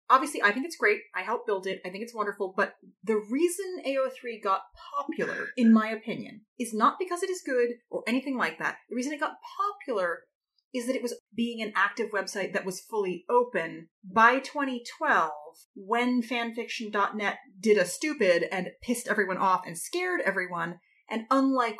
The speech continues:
when Strikethrough happened, where, like, there was nowhere to go from LiveJournal immediately, I mean, Tumblr, yes, but, you know, there wasn't sort of, like, an obvious instantly jump ship, "Here's the one place we're all going," that existed. Or, like, with Tumblr, like, Pillow Fort, for example, wasn't really fully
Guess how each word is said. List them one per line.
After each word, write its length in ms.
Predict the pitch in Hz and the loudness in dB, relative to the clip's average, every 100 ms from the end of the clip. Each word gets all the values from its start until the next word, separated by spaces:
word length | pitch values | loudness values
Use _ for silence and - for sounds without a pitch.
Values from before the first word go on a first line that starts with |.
| - | -8
when 440 | 208 202 190 180 | -6 -6 -8 -12
Strikethrough 460 | 185 320 330 285 214 | -4 -2 -2 -4 -4
happened, 420 | 196 180 185 175 _ - | -2 -2 -4 -8 _ -2
where, 140 | 208 | 0
like, 140 | 185 | 2
there 80 | 180 | 0
was 120 | 196 196 | 0 -2
nowhere 200 | 190 180 | -2 -2
to 80 | 160 | -2
go 280 | 165 160 | -2 0
from 180 | 185 233 | 0 -2
LiveJournal 480 | 202 196 208 202 196 | -2 -2 -2 -4 -4
immediately, 640 | 185 165 180 302 - 359 359 _ _ _ | -6 -6 -6 -6 -6 -8 -10 _ _ _
I 40 | 214 | -2
mean, 120 | 208 | 0
Tumblr, 340 | 208 220 190 180 | 2 0 0 0
yes, 220 | 165 156 | 0 0
but, 120 | 208 | 0
you 60 | 214 | 2
know, 40 | |
there 100 | 202 | 2
wasn't 200 | 226 220 | 0 0
sort 120 | 208 | -2
of, 80 | 185 | -4
like, 80 | 190 | -4
an 60 | 175 | 0
obvious 560 | 175 180 180 170 - - _ - | 0 0 -2 -2 -4 -12 _ 2
instantly 480 | 220 208 214 190 | 2 2 -2 -4
jump 240 | 185 190 175 | -2 -2 -4
ship, 280 | - 185 175 - | -2 -2 -2 0
"Here's 200 | 190 180 | 0 0
the 120 | 185 | -2
one 200 | 180 170 | -2 -2
place 260 | 180 170 | -6 -6
we're 120 | 175 165 | -4 -2
all 100 | 170 | -2
going," 360 | 151 196 240 - - | -4 -6 -6 -12 -8
that 80 | 170 | -8
existed. 560 | 160 - 180 - 339 339 | -6 -6 -6 -6 -6 -2
Or, 120 | 190 | 0
like, 180 | 180 175 - | 0 -2 -4
with 180 | 185 185 | -6 -2
Tumblr, 380 | 240 214 196 180 | -2 -2 -2 -2
like, 160 | 165 | -2
Pillow 260 | - 285 247 - | 0 2 2 2
Fort, 180 | 180 | -2
for 80 | - | -2
example, 400 | 175 185 185 202 - _ | -6 -4 -4 -6 -12 _
wasn't 460 | 208 247 254 - | 2 2 2 -2
really 240 | 208 208 208 | -2 0 -2
fully 580 | - 214 208 208 - | -4 -2 0 -2 -4